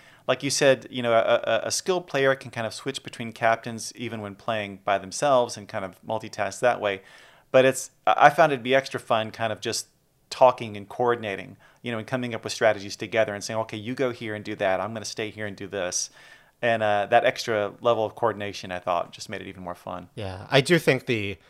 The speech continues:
Speaker 2: the aspect of maybe one player being more maybe that veteran, like, personally, I'm, I'm excited to kind of introduce, um, my nephew to Pikmin Three through, uh,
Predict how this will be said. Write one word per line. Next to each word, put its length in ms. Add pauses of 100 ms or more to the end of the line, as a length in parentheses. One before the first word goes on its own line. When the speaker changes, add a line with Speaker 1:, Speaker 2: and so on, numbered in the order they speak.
(220)
Speaker 2:
the 140
aspect 480
of 120
maybe 220
one 260
player 340
being 360
more 240
maybe 240
that 180
veteran, 640
like, 260
personally, 440
I'm, 320
I'm 180
excited 460
to 80
kind 200
of 80
introduce, 640
um, 320 (340)
my 160
nephew 560
to 120
Pikmin 380
Three 500
through, 400 (340)
uh, 220